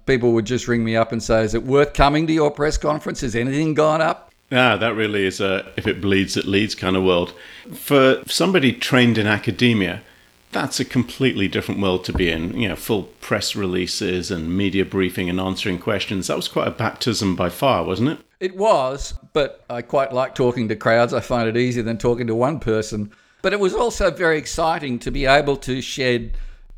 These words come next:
Speaker 1: reasonable or rational light on what was going on. So for the first time, it wasn't just a question of,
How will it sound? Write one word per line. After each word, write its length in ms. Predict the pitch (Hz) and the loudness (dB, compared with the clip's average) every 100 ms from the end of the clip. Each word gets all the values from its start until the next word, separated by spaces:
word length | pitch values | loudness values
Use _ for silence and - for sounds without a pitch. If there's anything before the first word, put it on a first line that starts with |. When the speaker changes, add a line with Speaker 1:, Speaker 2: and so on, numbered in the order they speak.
| - | -12
Speaker 1:
reasonable 640 | 127 147 160 156 127 123 | -2 4 4 2 0 0
or 140 | 113 113 | 0 2
rational 520 | 135 165 - 117 110 | 2 0 -2 -4 -2
light 460 | 117 127 127 98 - | 2 2 2 0 -8
on 200 | 107 113 | -8 -2
what 180 | 120 120 | -2 -2
was 120 | 110 | -6
going 300 | 131 117 120 | -4 -2 -2
on. 200 | 120 107 | -2 -2
So 280 | 107 131 123 | 2 4 2
for 120 | 123 | 0
the 100 | 139 | -6
first 380 | - 185 185 - | 0 0 2 0
time, 300 | 139 127 120 | 2 2 -2
it 120 | 113 | -2
wasn't 300 | 127 127 113 | -2 -2 -4
just 320 | 120 113 - | -2 -4 -4
a 20 | |
question 460 | 101 - 117 - 117 | -6 -4 -4 -4 -4
of, 260 | 110 107 | -2 -2